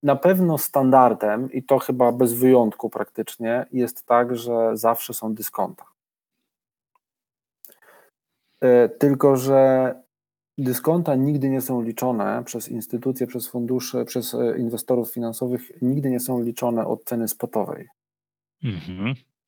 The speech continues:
Speaker 1: Zawsze są liczone od średnich.
Speaker 2: Aha, średnie tam, powiedzmy
Speaker 1: To
Speaker 2: sobie,
Speaker 1: też trzeba
Speaker 2: kilkumiesięczne.
Speaker 1: pamiętać.
Speaker 2: Okej.
Speaker 1: Bo to są inwestorzy k-, z innym terminem, z innym horyzontem inwestycyjnym i z ich punktu widzenia, mm, c-, cena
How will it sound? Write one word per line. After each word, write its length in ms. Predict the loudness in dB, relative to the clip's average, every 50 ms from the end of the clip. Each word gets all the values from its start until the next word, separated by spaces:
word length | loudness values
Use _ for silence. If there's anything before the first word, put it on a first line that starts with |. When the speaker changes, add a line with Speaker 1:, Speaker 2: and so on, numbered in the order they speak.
| _ -8
Speaker 1:
Zawsze 380 | -2 0 0 0 0 -4 -8 -8
są 240 | -6 -6 -6 -6
liczone 360 | -6 -8 -10 -8 -8 -6 -6 -8
od 140 | -8 -10
średnich. 680 | -12 -10 -6 -4 -4 -4 -6 -6 -12 -12 -12 -16 _ _ _ _ _ _ _ _ _ _ _ _ _ _ _ _ _ _ -20 _ -20 _ _ _ _ -8 -4
Speaker 2:
Aha, 260 | 2 4 4 4 4 0
średnie 540 | -4 -6 -4 0 0 0 0 0 -2 -2 -2
tam, 220 | 0 -2 -2 -2
powiedzmy 320 | -2 -2 -2 -2 0 2
Speaker 1:
To 60 | 0 2
Speaker 2:
sobie, 140 | 4 4
Speaker 1:
też 120 | 2 2 2
trzeba 280 | -2 0 4 6 6
Speaker 2:
kilkumiesięczne. 560 | 6 6 6 4 4 4 4 2 0 -2 -6 -4
Speaker 1:
pamiętać. 240 | -2 -2 -2 -2 -4 _ -18 -16 -12
Speaker 2:
Okej. 300 | -12 -6 -4 -4 -4 -4 -2
Speaker 1:
Bo 220 | 2 6 6 6
to 160 | 6 6 4 4
są 200 | 4 2 2 2
inwestorzy 720 | 2 2 0 0 -2 -2 2 4 4 4 4 2 0 -4
k-, 100 | -4 -4 -4 -4 -4 -2 -2 -4 -4
z 120 | -2 0 2
innym 320 | 2 2 4 2 2 0
terminem, 680 | 0 0 -2 0 0 -2 -2 -2 -2 -2 -4 -4 -6 -6
z 40 | -4
innym 220 | -4 -2 -2 -4 -4
horyzontem 640 | -4 -4 -4 -2 0 0 0 -2 -2 -4 -6 -8
inwestycyjnym 880 | -6 -6 -8 -8 -10 -10 -14 -14 -12 -10 -10 -8 -8 -8 -8 -6 -6 -6
i 40 | -4
z 60 | -4
ich 140 | -4 -6 -6
punktu 340 | -6 -6 -6 -6 -6 -8 -8
widzenia, 840 | -8 -6 -4 -2 -2 0 0 -2 -2 -2 0 -2 -2 -2 -4 -6 -8 _ _ _ _ _ _ _ _ -10
mm, 300 | -8 -6 -6 -6 -6 -8 -10 -10
c-, 140 | -12 -10 -6 0
cena 460 | 2 2 4 4 4 4 2 2